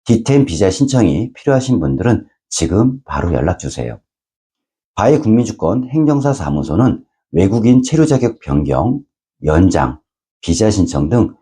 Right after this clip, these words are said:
다양한 외국인 행정 업무를 전문으로 하고 있으며 특히 디텐,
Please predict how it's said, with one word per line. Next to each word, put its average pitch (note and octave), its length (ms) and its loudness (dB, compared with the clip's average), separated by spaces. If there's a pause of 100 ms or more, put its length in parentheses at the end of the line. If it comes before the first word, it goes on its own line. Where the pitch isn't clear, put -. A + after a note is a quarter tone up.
(160)
다양한 D#2 680 0
외국인 D2+ 480 -2
행정 C3+ 320 2
업무를 F#2+ 460 2
전문으로 F2+ 580 0
하고 C2+ 200 -4
있으며 D#2 500 -4 (400)
특히 - 560 0 (320)
디텐, E2 600 -4